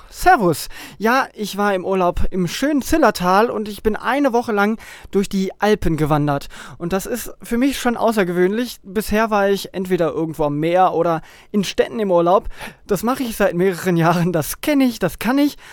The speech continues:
Aber Wandern in den Bergen, das war für mich was Neues. Fünf Tage lang bin ich also von Hütte zu Hütte gewandert und dabei, ja, bin ich ehrlich, habe ich einiges gelernt. Hier sind meine drei wichtigsten Erkenntnisse.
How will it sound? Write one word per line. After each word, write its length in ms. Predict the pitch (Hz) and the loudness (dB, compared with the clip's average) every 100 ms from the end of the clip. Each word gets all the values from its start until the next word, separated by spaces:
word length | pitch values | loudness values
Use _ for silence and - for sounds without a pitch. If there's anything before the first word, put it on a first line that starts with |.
| - - | -20 -6
Aber 440 | - 196 165 147 160 _ | 0 2 2 -2 -10 _
Wandern 500 | 156 214 320 311 269 | -4 -2 0 0 0
in 140 | 220 | -2
den 160 | 226 208 | -2 0
Bergen, 420 | 208 170 139 - _ - - | 0 0 -4 -14 _ -12 -4
das 200 | 254 254 | -2 2
war 120 | 240 | 2
für 120 | 220 | 2
mich 160 | 214 202 | 0 -2
was 140 | 190 | 0
Neues. 320 | 185 135 - - - - | 0 -2 -8 -16 -20 0
Fünf 260 | 311 359 | 2 4
Tage 260 | - 233 202 | 2 2 2
lang 260 | 175 190 165 | 2 0 0
bin 120 | 220 | 0
ich 140 | 202 | 0
also 220 | 180 175 | -2 -4
von 200 | 160 160 | -4 -2
Hütte 280 | 139 320 302 | 0 0 -2
zu 180 | 202 190 | -2 -2
Hütte 220 | 233 - | -2 0
gewandert 440 | 180 165 170 254 - - - - - | 0 2 2 2 -2 -18 -18 -16 -10
und 140 | 247 247 | -2 2
dabei, 340 | 233 233 226 - 220 | 4 4 4 -4 -2
ja, 380 | 196 220 - - | 2 2 0 -4
bin 340 | - 196 226 | -8 -2 0
ich 120 | 233 | 2
ehrlich, 360 | 196 190 220 - | 2 2 0 -4
habe 180 | 202 196 | -4 -4
ich 200 | - - | -6 -4
einiges 460 | 220 254 254 240 | 0 0 0 0
gelernt. 420 | - 185 180 240 - - - - - | 2 4 4 2 -4 -18 -20 -20 -20
Hier 220 | _ 226 254 | _ -2 0
sind 180 | 240 | -2
meine 400 | 220 208 202 208 196 | 0 2 2 0 -4
drei 460 | 175 180 208 190 | -8 -2 0 2
wichtigsten 760 | 220 233 - 180 - 170 147 131 - - | 0 -2 -4 -6 -4 -2 -2 -4 -12 -4
Erkenntnisse. 600 | 190 175 170 151 - | 0 2 0 -2 -6